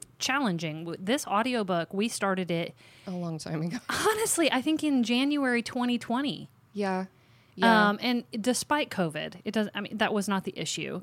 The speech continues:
Speaker 1: 'cause you're in a,
Speaker 2: No.
Speaker 1: you're in a studio by yourself when you're recording, so that was not the issue. It's the narrating it, and then there's the production, the post-production, and then there's the distribution of all of it. So it's been a
Speaker 2: Mm-hmm.
Speaker 1: huge learning curve.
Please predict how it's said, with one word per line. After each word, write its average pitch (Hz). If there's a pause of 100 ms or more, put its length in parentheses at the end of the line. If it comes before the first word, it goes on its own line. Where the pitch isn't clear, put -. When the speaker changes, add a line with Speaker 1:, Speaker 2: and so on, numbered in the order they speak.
Speaker 1:
'cause 202
you're 208
in 202
a, 190
Speaker 2:
No. 190
Speaker 1:
you're 254
in 233
a 196
studio 175
by 170
yourself 160
when 180
you're 170
recording, 160
so -
that 185
was 190
not 170
the -
issue. - (760)
It's 240
the 208
narrating 185
it, 170 (100)
and 196
then 185
there's 175 (360)
the 202
production, 175
the 185
post-production, 175
and 190
then 185
there's 180
the 170
distribution 165
of 160
all 165
of 160
it. 156
So 214
it's 196
been 233
a 220
Speaker 2:
Mm-hmm. -
Speaker 1:
huge 220
learning 180
curve. 165